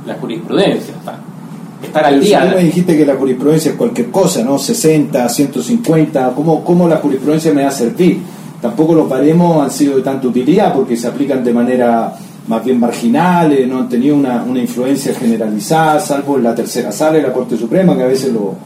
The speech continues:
Speaker 2: los considera, ¿no? O sea
Speaker 1: No, no, la jurisprudencia te permite tener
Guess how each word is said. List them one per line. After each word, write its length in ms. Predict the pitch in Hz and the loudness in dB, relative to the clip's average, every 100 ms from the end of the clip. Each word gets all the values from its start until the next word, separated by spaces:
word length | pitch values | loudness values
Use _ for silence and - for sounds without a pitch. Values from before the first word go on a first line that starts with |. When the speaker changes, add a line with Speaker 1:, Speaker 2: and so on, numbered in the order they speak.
| - - - - | -20 -18 -16 -8
Speaker 2:
los 80 | 113 | -6
considera, 600 | 123 117 120 165 175 104 | -4 -4 0 2 2 2
¿no? 240 | 117 254 | -2 -4
O 40 | 113 | -8
sea 200 | 123 113 | -6 -4
Speaker 1:
No, 100 | 180 | 2
no, 140 | 311 185 | 4 4
la 120 | 170 | 2
jurisprudencia 580 | 175 196 190 190 220 233 | 2 0 0 0 0 0
te 100 | 202 | -2
permite 340 | 175 151 180 165 | -2 0 0 0
tener 380 | 160 185 190 | 2 0 0